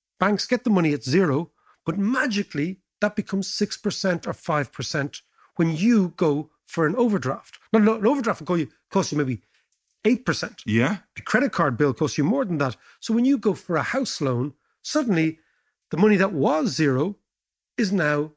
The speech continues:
Speaker 1: five percent.
Speaker 2: So, so the
Speaker 1: So the
Speaker 2: banks
Speaker 1: banks
Speaker 2: are, are cashing in.
Speaker 1: Absolutely. So the question then is, what do you do as a state? Now, I have a solution, John. As
Speaker 2: Uh-huh,
Speaker 1: always.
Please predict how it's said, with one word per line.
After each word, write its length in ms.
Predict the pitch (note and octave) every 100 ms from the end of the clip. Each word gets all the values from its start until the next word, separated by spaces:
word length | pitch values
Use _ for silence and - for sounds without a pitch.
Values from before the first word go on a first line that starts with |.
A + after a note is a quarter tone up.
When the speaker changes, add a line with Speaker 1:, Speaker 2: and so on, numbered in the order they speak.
| _ _
Speaker 1:
five 360 | - C#3+ A2+ -
percent. 240 | C#3+ -
Speaker 2:
So, 180 | G#3 A3
so 140 | - A3
the 60 |
Speaker 1:
So 100 | F#3
the 80 | F3
Speaker 2:
banks 220 | A#3 A#3+
Speaker 1:
banks 260 | G#3+ - -
Speaker 2:
are, 80 | C#3+
are 40 | C3
cashing 420 | - D3 - G3
in. 200 | A#3 G2+ _ _ G3
Speaker 1:
Absolutely. 640 | - - A3+ B3+ - F3+ - -
So 120 | -
the 60 | G3
question 400 | - C#4 - C4
then 120 | D#3+
is, 160 | C#3+ - _ -
what 180 | A#3+ -
do 80 |
you 160 | B3+ B3 -
do 380 | C4 B3+ A3+ A#3+ -
as 400 | C#3 B2+ C#3 - -
a 60 |
state? 560 | D#3+ - - C4+ - - _ - - _ -
Now, 120 | A3
I 140 | A#3+ G#3
have 140 | G3+
a 40 | F#3
solution, 460 | - E3 G#3+ D#3+
John. 160 | A#2+ G3 _ _ _ _ _ _ _ -
As 160 | B2
Speaker 2:
Uh-huh, 120 | D#3 G#3+
Speaker 1:
always. 300 | A#3 -